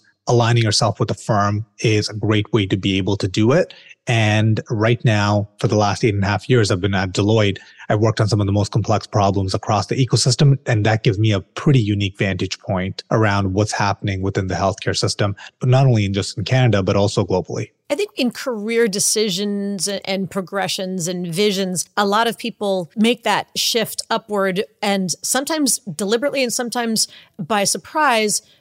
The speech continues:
Speaker 2: realize that part of what we loved about going into, you know, my world was education, yours was healthcare.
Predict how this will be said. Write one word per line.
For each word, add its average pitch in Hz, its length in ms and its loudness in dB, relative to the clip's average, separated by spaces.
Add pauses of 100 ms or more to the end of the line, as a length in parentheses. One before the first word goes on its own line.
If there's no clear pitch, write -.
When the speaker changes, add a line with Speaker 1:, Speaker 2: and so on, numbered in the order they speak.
Speaker 2:
realize 226 480 0
that 185 280 -2 (140)
part 339 220 0
of 247 60 -2
what 220 100 -2
we 202 80 -2
loved 202 200 0
about 175 260 -2
going 190 280 0
into, 196 400 0
you 196 60 -4
know, 180 80 -6
my 208 160 0
world 190 260 0
was 175 160 -4
education, 214 800 -2
yours 180 260 -4
was 160 140 -6
healthcare. 208 580 -4